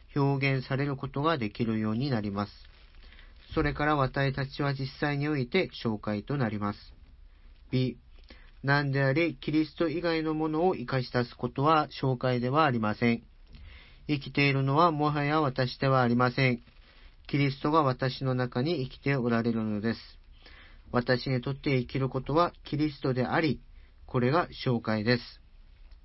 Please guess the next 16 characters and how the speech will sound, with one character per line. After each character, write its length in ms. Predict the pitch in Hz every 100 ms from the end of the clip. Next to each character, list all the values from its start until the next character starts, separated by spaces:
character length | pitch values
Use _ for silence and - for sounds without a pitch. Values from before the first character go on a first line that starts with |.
| - - - - -
四、 280 | 139 131 127 - - - - - - -
キ 120 | -
リ 120 | 165 160
ス 140 | -
ト 140 | 180
か 140 | 156 165
ら 220 | 180 170 -
出 120 | 151
て 160 | 147
く 140 | 135 156
る 80 | 139
も 140 | 143
の 100 | 143
だ 120 | 135
け 160 | 135 151
が 200 | 170